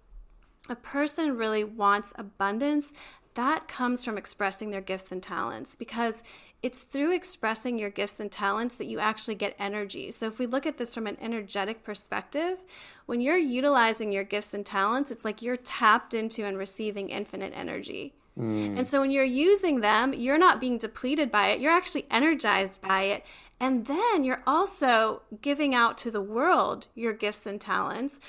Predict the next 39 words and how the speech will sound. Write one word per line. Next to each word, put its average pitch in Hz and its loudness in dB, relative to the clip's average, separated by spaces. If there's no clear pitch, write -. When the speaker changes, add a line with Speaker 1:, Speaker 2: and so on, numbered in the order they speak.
Speaker 1:
They're 247 2
giving 247 0
money 208 -2
back 196 -2
to - -6
you 214 -6
for 208 -2
it 196 -2
in 214 -6
many 208 -6
instances. 233 -4
But, - -10
like, 220 -6
that's 277 2
where 240 2
your 220 -2
abundance 196 0
is. - -4
It's 214 -8
you 226 0
being 196 -6
you. 202 -4
It's - -8
you 220 -2
expressing 196 -2
you. 226 0
It's 190 -6
you 208 -8
living 226 -4
from 190 -6
and 190 -6
being 233 0
in 208 -2
these 185 -4
gifts 190 -4
and 190 -8
talents. 262 0
And 214 -2
so 208 4